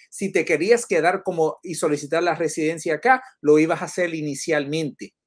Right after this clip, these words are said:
y no ibas a presentar el E B twenty W y tu intención es totalmente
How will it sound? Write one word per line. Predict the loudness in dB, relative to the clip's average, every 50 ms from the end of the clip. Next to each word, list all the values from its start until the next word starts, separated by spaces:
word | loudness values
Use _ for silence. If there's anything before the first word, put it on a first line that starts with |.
| _ _
y | -8 -6
no | -4 0 0
ibas | 2 2 2
a | 0 0
presentar | -2 -2 -6 -6 -6 -4 -2 -2 0
el | 0 -2
E | -2 -4
B | -6 -8 -8
twenty | -8 -8 -6 -4 0
W | 2 2 2 2 0 -4 -6 -8 _ _ -12
y | -8
tu | -6 -4 -4
intención | -4 -4 -4 -6 -6 -6 -6 -4 -2 -2 -2 -4 -6
es | -12 -12 -10
totalmente | -10 -8 -6 -6 -8 -6 -4 -6 -6 -6 -6 -6 -8 -8